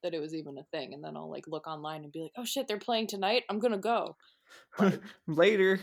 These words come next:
Speaker 2: heading on
Speaker 1: Right.
Speaker 2: out there. <laughs>
Speaker 1: Yep, I, like, did that with Modest Mouse, like, this was a couple summers ago now, but a couple of my friends were, like,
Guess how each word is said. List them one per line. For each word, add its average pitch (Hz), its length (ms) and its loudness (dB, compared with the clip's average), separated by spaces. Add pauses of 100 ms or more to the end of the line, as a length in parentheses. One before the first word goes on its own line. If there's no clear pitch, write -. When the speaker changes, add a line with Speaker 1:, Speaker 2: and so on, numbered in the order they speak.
(240)
Speaker 2:
heading 147 240 2
on 156 160 4
Speaker 1:
Right. - 0 -
Speaker 2:
out 175 200 2
there. 151 280 2
<laughs> 202 580 0
Speaker 1:
Yep, 185 100 2 (140)
I, 202 260 0
like, 208 100 -2
did 208 180 0
that 254 220 2
with 175 280 0
Modest 180 460 -4
Mouse, 156 600 -8
like, 147 260 -10 (440)
this 170 160 -16
was 151 440 -14 (680)
a 165 40 -16
couple 156 280 -14
summers 151 400 -14
ago 147 260 -16
now, 139 340 -16 (200)
but 143 260 -16
a 175 80 -12
couple 160 240 -12
of 156 60 -14
my 143 140 -12
friends 143 300 -12
were, 143 140 -16
like, 143 220 -20